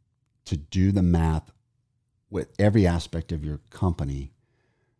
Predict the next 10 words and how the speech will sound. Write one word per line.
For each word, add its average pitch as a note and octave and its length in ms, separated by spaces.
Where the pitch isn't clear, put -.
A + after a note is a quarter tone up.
Um, D#2 460
that F#2+ 200
way G2+ 120
you F2 140
can E2 200
really F2+ 220
measure E2 480
where F2 320
we F#2 240
at, E2+ 320